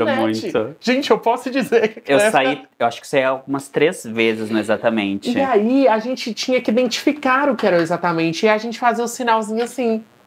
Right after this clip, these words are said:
Speaker 2: É.
Speaker 1: "Exatamente."
Speaker 2: Aham.
Speaker 1: E a gente, todo mundo
Speaker 2: Nossa, eu tirava muita foto, assim.
Speaker 1: Todo mundo fazia, nem todos os artistas,
Speaker 2: Poxa, mano.
Speaker 1: tipo, os maiores artistas começaram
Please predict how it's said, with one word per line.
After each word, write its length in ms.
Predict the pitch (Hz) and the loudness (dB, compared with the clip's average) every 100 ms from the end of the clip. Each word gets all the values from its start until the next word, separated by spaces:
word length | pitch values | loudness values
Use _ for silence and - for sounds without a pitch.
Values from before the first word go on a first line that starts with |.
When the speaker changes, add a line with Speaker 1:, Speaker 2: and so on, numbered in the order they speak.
| - - | -20 2
Speaker 2:
É. 100 | 269 | 4
Speaker 1:
"Exatamente." 1000 | 302 214 208 190 208 269 294 - 196 208 | 4 0 -2 -2 -2 -2 2 2 2 2
Speaker 2:
Aham. 300 | 135 185 151 - _ - | 2 0 -6 -12 _ -2
Speaker 1:
E 100 | 277 | 0
a 60 | |
gente, 140 | 262 - - 311 | 0 -2 -2 2
todo 140 | 330 | 4
mundo 40 | 330 | 6
Speaker 2:
Nossa, 260 | 277 - | 4 2
eu 40 | 403 | 2
tirava 280 | 392 262 254 | 4 4 2
muita 260 | 240 320 | -2 -6
foto, 300 | 330 165 147 | -2 -2 -2
assim. 180 | 147 127 | -10 -2
Speaker 1:
Todo 300 | 294 311 320 | 2 2 2
mundo 420 | 294 311 311 269 - | 2 2 2 -2 -2
fazia, 320 | 254 240 - 220 | 0 0 -2 -6
nem 160 | 269 | -6
todos 400 | 262 294 302 311 269 | 0 2 2 0 0
os 80 | |
artistas, 720 | 277 277 - 254 254 - 196 - | 0 -2 -6 -6 -4 2 0 0
Speaker 2:
Poxa, 100 | - | -12
mano. 260 | 165 - - _ | -12 -14 -20 _
Speaker 1:
tipo, 120 | - | -2
os 80 | 226 | 0
maiores 560 | 226 247 226 233 262 262 | 2 2 4 2 0 -4
artistas 520 | 240 - 233 240 247 | -4 -4 -2 -2 -2
começaram 800 | 247 269 269 254 247 277 359 | 0 0 2 2 2 2 0